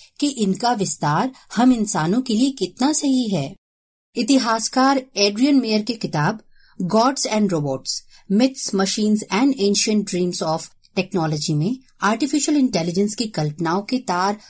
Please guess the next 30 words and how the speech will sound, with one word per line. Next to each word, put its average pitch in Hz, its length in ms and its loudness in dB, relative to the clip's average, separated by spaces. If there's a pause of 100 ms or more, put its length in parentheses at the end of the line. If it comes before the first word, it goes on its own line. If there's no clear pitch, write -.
(200)
पुराने 233 420 2
समय 208 300 -2
से 233 160 -2
जोड़ती 165 640 -4
कहानियां 165 420 -2
शामिल 143 300 -6
हैं। 139 280 -8 (640)
ये 285 100 2
मशीन 311 500 4
लर्निंग 156 440 -2 (260)
और 214 220 0
ऑटोमेशन 226 520 -2
का 220 140 0
दौर 170 300 0
शुरू 202 260 0
होने 180 300 -2
से 208 240 0 (320)
ढाई 208 260 0
हजार 214 320 -2
साल 208 280 -2
पहले 165 380 -2
के 214 120 -8
किस्से 147 320 -6
हैं। 147 260 -2 (580)
इनमें 302 260 4
आपको 294 300 0
मिलेगा 190 540 0 (260)
एक 240 240 0
रोबोट 170 500 -2
टेलोस 147 560 -2